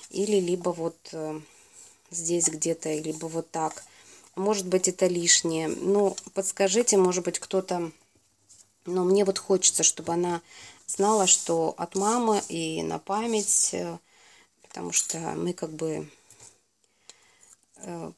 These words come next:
проходит какое-то время, мы забываем, в каком году это все было и так далее. Ну, вот все такие мелочи.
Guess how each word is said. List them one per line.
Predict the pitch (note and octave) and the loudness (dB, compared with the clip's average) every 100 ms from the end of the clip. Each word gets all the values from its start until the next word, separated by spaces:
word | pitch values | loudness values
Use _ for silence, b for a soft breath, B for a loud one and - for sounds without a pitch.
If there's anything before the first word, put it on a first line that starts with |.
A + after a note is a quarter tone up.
| - | -14
проходит | F#3+ - F#3 E3+ | -8 -4 -4 -6
какое-то | - F#3+ F#3 | -6 -4 -2
время, | F3 G#3+ D4 A3+ | 0 2 2 4
мы | F#3+ F#3 | 4 4
забываем, | F#3+ F3+ F#3+ F3 E3 | 2 4 4 4 0
в | - | -4
каком | D#3+ D#3+ D3+ | -6 -4 -4
году | D#3+ A3+ D#4+ | 0 2 2
это | C4+ G3+ | 2 -2
все | - F#3+ | -2 -2
было | F3+ F3+ E3+ D#3 | -2 -2 0 -2
и | D3+ D3 | -4 -8
так | - - | -12 -12
далее. | D#3 - - | -12 -10 -6
Ну, | C#4+ | -4
вот | F#3+ - - | -6 -10 -8
все | - F3 | -6 -4
такие | - D#3+ D#3 D#3 - | -6 -12 -10 -12 -14
мелочи. | - - - - | -12 -10 -2 -2